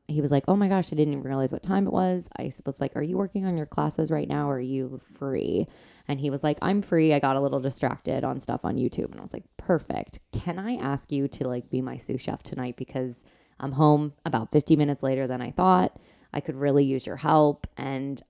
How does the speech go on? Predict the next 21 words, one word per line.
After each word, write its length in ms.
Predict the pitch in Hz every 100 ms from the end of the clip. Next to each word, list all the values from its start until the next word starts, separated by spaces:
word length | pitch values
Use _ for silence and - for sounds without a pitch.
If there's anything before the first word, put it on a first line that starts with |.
| -
I 120 | 151
ultimately 480 | 127 147 - 165 147
wanna 200 | 147 143
spend 260 | - 120
time 180 | 131 127
with 140 | 139 139
you 80 |
'cause 160 | - 135
tomorrow 320 | - 135 131
I'm 60 | 131
gonna 120 | 131
be 120 | 131
out 140 | 123 -
with 220 | 131 -
my 140 | 127
girlfriends 480 | 127 131 131 139 131
that 120 | 131
are 120 | 127
in 100 | 127
town. 540 | 123 131 127 123 123 -
And 540 | 127 123 120 123 127